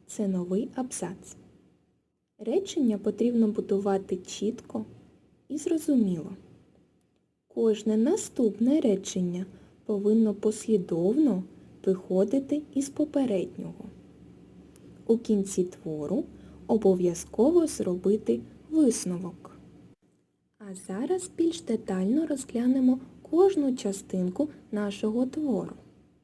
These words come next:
Вступ вводить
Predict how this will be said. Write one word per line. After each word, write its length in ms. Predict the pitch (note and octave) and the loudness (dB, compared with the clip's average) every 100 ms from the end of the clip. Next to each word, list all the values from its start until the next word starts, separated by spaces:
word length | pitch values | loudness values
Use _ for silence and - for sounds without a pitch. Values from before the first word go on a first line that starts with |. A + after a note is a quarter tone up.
| _ _ _ _ _ _ _ _ _ _ _ _ _ _ _ _ _ _ | _ _ _ _ _ _ _ _ _ _ _ _ _ _ _ _ _ _
Вступ 580 | - - - E4+ - - - - - - _ _ | -20 -20 2 2 2 -8 -20 -20 -20 -20 _ _
вводить 560 | G3+ G3 G#3 B3+ B3+ | -2 0 2 0 -2